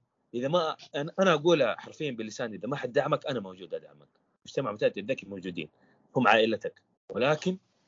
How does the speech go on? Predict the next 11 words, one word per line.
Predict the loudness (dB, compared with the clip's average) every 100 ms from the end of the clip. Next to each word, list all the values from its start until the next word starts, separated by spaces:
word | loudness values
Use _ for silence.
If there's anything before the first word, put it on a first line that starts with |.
| _ _ 0
دعم | 0 2
الأهل | -2 -2 -4 -2
له | 0
دور. | 4 8 8 8 6 2 _ _ _ _ _
شوف | -16 -4
كيف | 0 0 -2
أمي | -6 -4
بعد | -2 -4
ما | -2 0
ماتت | 0 0 -4 -8
رحمة | -14